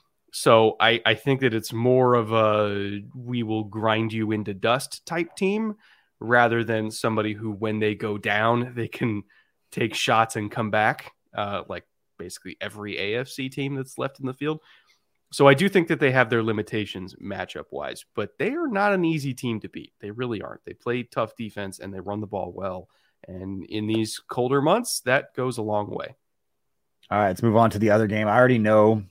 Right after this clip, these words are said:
Speaker 2: that you're taking the Niners, but I'm curious if there's a game that you would hammer the line more than the Niners being favored by four points.
Speaker 1: The Niners are only favored by four?
Speaker 2: Mm-hmm.
Speaker 1: Huh.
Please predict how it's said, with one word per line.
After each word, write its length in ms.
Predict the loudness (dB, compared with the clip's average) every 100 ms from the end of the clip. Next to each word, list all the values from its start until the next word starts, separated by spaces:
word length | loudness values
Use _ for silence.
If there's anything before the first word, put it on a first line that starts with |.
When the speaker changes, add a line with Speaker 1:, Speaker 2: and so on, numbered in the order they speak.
| 0
Speaker 2:
that 120 | 2
you're 160 | 2 2
taking 400 | 0 0 -2 -2
the 80 |
Niners, 560 | 0 2 0 -4 -10 -14 _ -20 -20 _
but 220 | 6 6
I'm 80 | 4
curious 720 | 2 6 8 8 4 0 -6 -6
if 180 | -6 0
there's 300 | 2 4 2
a 100 | 0
game 340 | -2 -2 0
that 100 | 0
you 120 | 0 0
would 140 | 0
hammer 420 | 0 0 4 4
the 120 | 2
line 340 | 2 2 2 0
more 420 | 2 2 2 0
than 200 | -2 -4
the 60 | -2
Niners 460 | -2 0 0 0
being 240 | 0 0 2
favored 280 | 2 2 4
by 140 | 2
four 260 | 0 -2 -2
points. 400 | -4 -8 -10 -20 _ _ _ _ _ _ _ _ _ _ _ _ _ _ _ _ _ _ _ _ _ _ _ _ _ _
Speaker 1:
The 80 | 0
Niners 200 | 2 4
are 80 | 2
only 140 | 2
favored 280 | 0 -2 -2
by 120 | -2
four? 440 | -2 -4 -4 -6 -10 _ _ -6
Speaker 2:
Mm-hmm. 300 | -4 -2 -4 -8 _ _ _ _ _ _ _ _ _ _ _ _ _ _ _ -2
Speaker 1:
Huh. 220 | 0